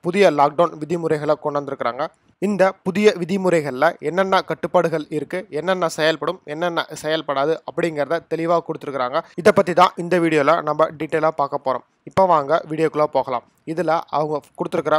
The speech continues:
முதல் கட்டுப்பாடு என்ன அப்படின்னு பார்த்தீங்கன்னா, நம்ம தமிழ்நாட்டுல அனைத்து பகுதிகளிலும் இப்பொழுது பார்த்தீங்கன்னா இரவு நேர ஊரடங்கு. இந்த இரவு நேர ஊரடங்கு அப்படிங்கிறது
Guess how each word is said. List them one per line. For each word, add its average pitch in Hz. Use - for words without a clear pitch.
முதல் 165
கட்டுப்பாடு 151
என்ன 151
அப்படின்னு 151
பார்த்தீங்கன்னா, 135
நம்ம 190
தமிழ்நாட்டுல 180
அனைத்து 190
பகுதிகளிலும் 175
இப்பொழுது 190
பார்த்தீங்கன்னா 160
இரவு 190
நேர 165
ஊரடங்கு. 147
இந்த 175
இரவு 196
நேர 180
ஊரடங்கு 175
அப்படிங்கிறது 151